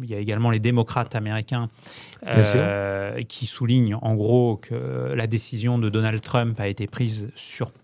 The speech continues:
Speaker 1: demande et sous pression, euh, de Benjamin Netanyahou.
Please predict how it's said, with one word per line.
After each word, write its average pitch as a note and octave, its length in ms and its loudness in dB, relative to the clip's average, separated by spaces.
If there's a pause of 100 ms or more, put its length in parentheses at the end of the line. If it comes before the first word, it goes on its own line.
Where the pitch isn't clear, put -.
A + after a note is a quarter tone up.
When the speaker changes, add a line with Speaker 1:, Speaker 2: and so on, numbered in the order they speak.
(180)
Speaker 1:
demande C3+ 500 4
et A2+ 80 2
sous - 220 -4
pression, C3+ 580 -2 (500)
euh, B2 160 0
de A2+ 200 0
Benjamin A#2 400 2
Netanyahou. A2+ 680 2